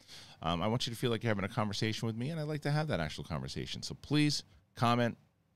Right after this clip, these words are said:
click a like. It helps with the, uh, it also helps with the algorithm. It also helps people find the channel, and more people have been finding the channel.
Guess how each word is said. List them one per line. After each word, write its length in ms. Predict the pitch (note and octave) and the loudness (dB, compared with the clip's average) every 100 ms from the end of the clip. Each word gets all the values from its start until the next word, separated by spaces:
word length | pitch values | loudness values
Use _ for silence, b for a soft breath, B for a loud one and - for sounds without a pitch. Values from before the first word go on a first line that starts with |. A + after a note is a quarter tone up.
| - | -8
click 200 | - A2 | -2 0
a 40 | A2+ | 2
like. 340 | G#2 F#2+ - - | 4 2 0 -4
It 120 | G2+ | 0
helps 420 | F#2 F2 - - - | 2 2 -2 -4 -8
with 180 | E2 D#2+ | -6 -2
the, 280 | D#2+ D#2 D#2 | 0 2 2
uh, 120 | B1+ | 2
it 60 | F#2 | 0
also 220 | G2 F2+ | 2 2
helps 200 | E2 - | 0 -2
with 80 | C2+ | -4
the 80 | C2+ | -4
algorithm. 440 | B1+ C2 D#2 B2 B B B B - | -4 -6 -6 -8 B B B B -4
It 40 | |
also 200 | D#2 E2 | -2 0
helps 160 | D2 - | -2 -2
people 380 | D#2+ - D2+ C#2+ | -4 -2 -4 -2
find 320 | - D#2 D2 | 0 0 0
the 40 | |
channel, 380 | - D2 C2 C#3 B B B - | -2 -2 -4 -8 B B B -4
and 140 | F2+ | 2
more 100 | G#2+ | 4
people 220 | C3+ E3 F#3 | 2 2 0
have 180 | G#3+ | 0
been 100 | G#3+ | -2
finding 280 | - D2 C2 | -6 -4 -6
the 60 | C2+ | -10
channel. 320 | - - | -12 -14